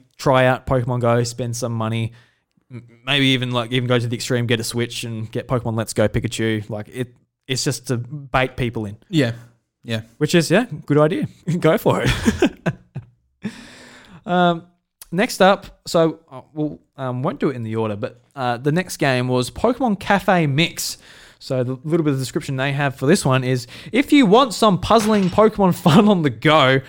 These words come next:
Speaker 1: Pokemon Cafe Mix is a pretty sweet game that's coming soon to Nintendo Switch and I O S and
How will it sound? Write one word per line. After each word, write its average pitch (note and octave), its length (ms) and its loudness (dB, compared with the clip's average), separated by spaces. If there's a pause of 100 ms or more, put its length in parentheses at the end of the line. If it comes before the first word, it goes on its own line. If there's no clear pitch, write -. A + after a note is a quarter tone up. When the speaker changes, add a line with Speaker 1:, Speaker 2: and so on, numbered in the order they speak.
(120)
Speaker 1:
Pokemon F#3+ 320 4
Cafe F3+ 440 4
Mix D#3+ 300 -2
is D#3 200 0
a E3 100 6
pretty C#4 340 4
sweet G#3 540 0
game A#3+ 320 4
that's E3 220 2
coming A3 360 -2
soon F3+ 300 2
to G3 120 -2
Nintendo G#3 340 0
Switch G3 180 0
and F3 160 -6
I D#3+ 220 4
O D3+ 100 6
S D3+ 180 4 (140)
and G#3 300 -6